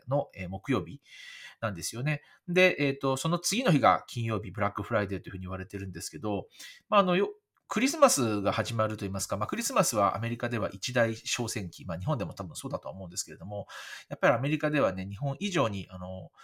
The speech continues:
家族やクリ-、あの、友達同士で、あの、プレゼント交換したりとかっていうのを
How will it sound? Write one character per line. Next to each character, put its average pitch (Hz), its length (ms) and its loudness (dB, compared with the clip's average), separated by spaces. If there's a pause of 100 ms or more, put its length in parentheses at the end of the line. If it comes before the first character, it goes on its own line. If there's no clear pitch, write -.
(280)
家 113 140 -2
族 101 240 -6
や 85 160 -4
ク - 120 -6
リ-、 123 140 -4
あ 101 80 -6
の、 95 340 -10
友 120 180 -2
達 117 320 0
同 117 160 -2
士 - 100 -4
で、 120 240 -8
あ 85 60 -12
の、 90 200 -14 (220)
プ 123 60 -4
レ 123 80 0
ゼ 101 120 -2
ン 90 120 -6
ト - 120 -14
交 113 240 -8
換 104 180 -4
し - 60 -10
た - 120 -6
り 95 60 -10
と - 80 -18
か 98 100 -14
っ - 120 -16
て - 80 -18
い 90 40 -14
う - 20 -18
の - 80 -16
を - 120 -20